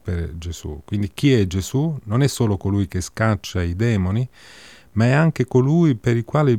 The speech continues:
le piccole difficoltà, i piccoli problemi della vita non sono così poi tanto pi-, tanto piccoli, no? Quindi lui ha un'attenzione anche particolare verso,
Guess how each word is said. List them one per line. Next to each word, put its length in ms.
le 260
piccole 380
difficoltà, 800
i 80
piccoli 460
problemi 500
della 220
vita 320
non 160
sono 360
così 260
poi 340
tanto 440
pi-, 240
tanto 360
piccoli, 560
no? 160
Quindi 260
lui 160
ha 80
un'attenzione 880
anche 300
particolare 640
verso, 460